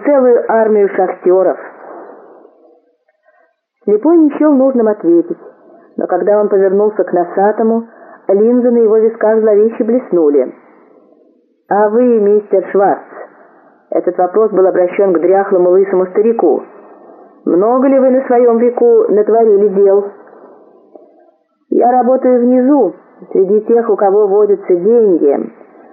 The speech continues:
прошепелявил, обнажая голые десны, беззубый Шварц. «Я только что пристроил одно приспособленьице на восьмом этаже второй зоны,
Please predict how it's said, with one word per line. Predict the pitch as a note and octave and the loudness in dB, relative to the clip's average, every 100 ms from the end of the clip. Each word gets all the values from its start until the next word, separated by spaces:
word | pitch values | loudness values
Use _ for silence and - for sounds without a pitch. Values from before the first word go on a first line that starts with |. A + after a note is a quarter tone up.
| _ | _
прошепелявил, | - F4 - G3 G#3 G#3 G3 | -6 -4 -2 0 2 2 2
обнажая | F3+ F3 F3+ F#3+ F#3+ F3 | 0 0 -2 0 0 2
голые | F3 F#3+ E3 D#3 | 2 2 2 2
десны, | G3 G#3+ G#3+ F3+ | 0 0 -2 0
беззубый | F3+ F3 G3 F3+ | 0 2 0 0
Шварц. | F3 E3 E3+ D3 - - - - - - _ - - _ _ _ | -2 -2 -2 -4 -10 -20 -20 -20 -20 -20 _ -20 -20 _ _ _
«Я | - G3+ | -4 -2
только | G#3 C4 B3+ A#3+ | 0 -2 0 -2
что | A#3 | -4
пристроил | A3+ A3+ A#3 A#3 A#3+ A#3 A3 - | -2 -4 -2 -2 0 2 0 0
одно | G3 F#3 G#3+ A3 | -4 -2 -4 -2
приспособленьице | G3 G3 F#3 F3+ G3 G#3 B3 A3 F3 E3+ F3 | -4 -4 -4 -4 -2 0 0 2 0 -2 -2
на | E3+ | 0
восьмом | F3 F3+ F#3 F#3 F3 | -2 -2 -2 -2 -2
этаже | F3 F3+ F#3+ | -2 -2 -2
второй | F#3+ F3+ F#3 F#3 F#3 | -2 -2 2 2 2
зоны, | G#3+ G#3+ D3+ A#2 | 0 0 -2 -4